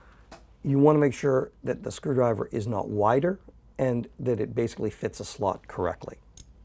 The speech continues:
So now, if I do this, you can see this key is open. So that would not work correctly. The very simple way that we would repair that,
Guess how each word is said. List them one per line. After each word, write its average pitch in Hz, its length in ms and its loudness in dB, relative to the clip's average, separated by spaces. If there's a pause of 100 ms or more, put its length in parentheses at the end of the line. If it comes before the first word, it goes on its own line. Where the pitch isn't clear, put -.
(1040)
So - 160 4
now, 147 600 6
if - 140 -10
I 117 120 -4
do 107 160 -8
this, 101 240 -8
you 131 80 -8
can 139 160 -6
see 131 380 2 (680)
this 160 180 0
key 165 160 0
is 131 140 6
open. 117 340 2 (1600)
So 147 220 -2
that 131 220 6
would 151 120 4
not 127 260 2
work 123 240 -4
correctly. - 500 -4 (260)
The 123 80 -2
very 135 340 6
simple 165 380 4
way 143 380 6 (280)
that 143 140 -4
we 131 160 0
would 123 160 2
repair 127 380 2
that, 156 240 4